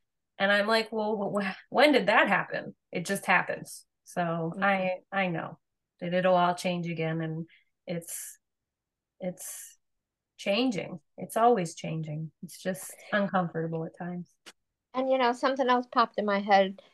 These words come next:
Speaker 2: You know, I used to do things addictively. Like, I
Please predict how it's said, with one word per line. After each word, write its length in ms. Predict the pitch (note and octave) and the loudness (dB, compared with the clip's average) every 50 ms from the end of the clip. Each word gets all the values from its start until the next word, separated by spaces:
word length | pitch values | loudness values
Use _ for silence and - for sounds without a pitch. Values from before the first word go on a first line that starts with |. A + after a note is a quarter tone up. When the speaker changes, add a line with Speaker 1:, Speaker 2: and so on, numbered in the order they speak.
| _ _ _ - | _ _ _ -4
Speaker 2:
You 100 | A3 G#3 | 0 2
know, 160 | G#3 G3+ F#3+ - | 4 4 2 4
I 140 | - G#3 A3+ | 4 4 4
used 300 | C4 C#4+ B3+ A#3 - - | 6 4 2 0 -2 -4
to 80 | - G3+ | -6 -2
do 200 | G3 G3+ G3+ G3+ | 0 2 0 2
things 300 | G3+ G3+ F3+ F3+ F3+ F3+ | 4 2 2 2 2 -2
addictively. 840 | F3+ E3+ E3 F3 F3 F3 _ - E3 D#3 E3+ C3 C3+ A2 - - _ _ _ _ _ _ _ _ _ _ - - - - _ - | -2 -4 0 0 0 0 _ -2 -2 -2 0 -4 -4 -6 -6 -10 _ _ _ _ _ _ _ _ _ _ -20 -20 -20 -12 _ 8
Like, 240 | F#3+ G3 G3 G3 - | 10 10 10 10 8
I 160 | G#3+ G#3 A#3 | 6 6 6